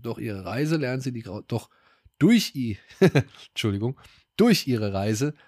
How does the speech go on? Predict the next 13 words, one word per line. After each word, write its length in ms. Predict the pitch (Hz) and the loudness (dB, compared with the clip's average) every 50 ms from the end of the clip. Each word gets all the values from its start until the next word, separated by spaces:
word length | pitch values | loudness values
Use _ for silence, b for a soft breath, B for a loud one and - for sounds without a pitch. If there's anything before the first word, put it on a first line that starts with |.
| b b | b b
lernt 280 | 107 110 117 127 127 | -2 0 0 0 0
sie 80 | - 123 | -2 -4
die 100 | 110 101 | -4 -4
Grausamkeit 560 | - 90 104 117 117 131 120 107 - 110 110 | -4 -2 -2 0 0 -2 -4 -2 -4 -6 -4
und 140 | 107 95 - | -4 -6 -6
Schönheit 480 | - - 107 107 101 101 101 95 - _ _ - | -4 -2 -2 -2 0 -2 -4 -6 -10 _ _ -8
der 140 | 101 95 | -6 -4
Welt 280 | 101 98 107 110 - - | -2 -2 -2 -2 -4 -8
kennen, 340 | - - 104 95 95 90 - | -6 -6 -4 -4 -4 -6 -8
aber 280 | - 104 104 113 131 - | -8 -8 -4 -4 -2 -2
auch 140 | - 120 - | -4 -8 -6
den 180 | - 143 147 | -4 -4 -4
Verlust. 720 | 147 - - 180 175 127 104 90 - - - - - - _ | -4 -2 -2 0 0 0 -2 -4 -6 -8 -8 -10 -12 -20 _